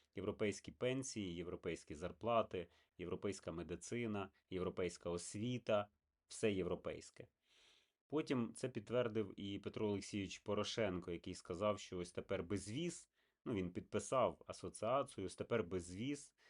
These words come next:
віденська кава, кожен українець зможе сісти в лоукост і полетіти випити каву. Каву віденську у Відні. Я не знаю, чи пам'ятаєте ви, що таке лоукост.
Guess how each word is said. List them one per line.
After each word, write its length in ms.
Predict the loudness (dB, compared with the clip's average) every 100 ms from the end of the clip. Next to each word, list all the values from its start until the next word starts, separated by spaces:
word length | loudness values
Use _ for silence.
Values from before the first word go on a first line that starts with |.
| -20 -4
віденська 560 | 0 2 0 -2 -4 -4
кава, 680 | 4 6 8 8 6 4 -6
кожен 320 | -2 -2 0
українець 600 | -4 0 0 0 0 0 -2
зможе 480 | -2 -2 0 -4 -6
сісти 440 | -10 -2 -2 0 0
в 80 |
лоукост 880 | 4 6 6 4 0 2 4 2 -10 _ -20 -20 _
і 80 | -12
полетіти 540 | 0 0 0 -2 0 2
випити 580 | 2 2 0 2 0 0 _ _ _ _ _
каву. 500 | 6 8 8 4 -6 _ _ _ _ _ _ _ _
Каву 560 | 8 10 8 6 -2 -6
віденську 720 | -4 -2 -2 -4 -8 -16 -18 _ _ -6
у 120 | -4
Відні. 480 | -2 -4 -4 -10 -14 _ _ _ -18 -18 -20 -4
Я 100 | 0
не 80 | 0
знаю, 360 | 4 6 4
чи 340 | 2 0 0 0
пам'ятаєте 680 | 0 2 4 6 6 4 0
ви, 120 | -4
що 140 | -6
таке 280 | -8 -2 -2 -2
лоукост. 920 | 0 2 2 0 2 2 2 -8